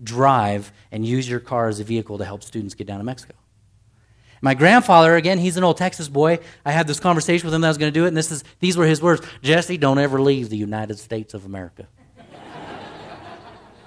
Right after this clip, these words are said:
I said, "Well, I feel like God's telling me to do this." And he didn't understand that, and he kept telling me, "Don't leave the U S,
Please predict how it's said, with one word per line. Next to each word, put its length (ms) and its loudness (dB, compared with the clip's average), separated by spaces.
I 140 -8
said, 160 -4
"Well, 400 4
I 100 -8
feel 200 -2
like 160 0
God's 280 2
telling 240 -2
me 100 0
to 80 -6
do 200 -2
this." 280 -2
And 120 -4
he 160 -2
didn't 240 2
understand 560 -2
that, 60 0
and 100 -4
he 80 -2
kept 240 -6
telling 260 -2
me, 80 0
"Don't 460 0
leave 360 -2
the 100 -2
U 260 -2
S, 240 -4